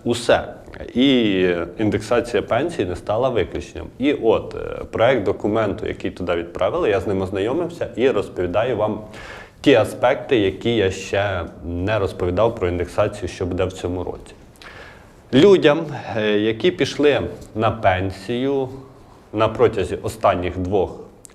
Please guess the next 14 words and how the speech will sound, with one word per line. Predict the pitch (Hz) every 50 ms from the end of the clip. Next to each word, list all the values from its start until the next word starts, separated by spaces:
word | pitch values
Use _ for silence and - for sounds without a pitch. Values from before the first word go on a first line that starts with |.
| _
років, | 101 101 98 90 - - - 113 113 110 101
для | 92 92 95 95
них | 98 87 82 - - 92
індексація | 101 95 90 92 92 - - 95 87 - - - 85 85
як | 87 85 - -
така | 87 87 - - 90 82 - - - -
не | 87 92 92 85
передбачена, | - 90 85 85 82 87 95 98 98 - - 131 139 135
вона | 107 98 98 95 85 80 - -
розпочинається | - - - 107 - - - 101 92 85 - - - 90
на | 92 98
третій | 95 - 101 92 92 - - 90
рік, | 90 95 107 - - - -
но | 107 117 127 131 117 98 98 98 -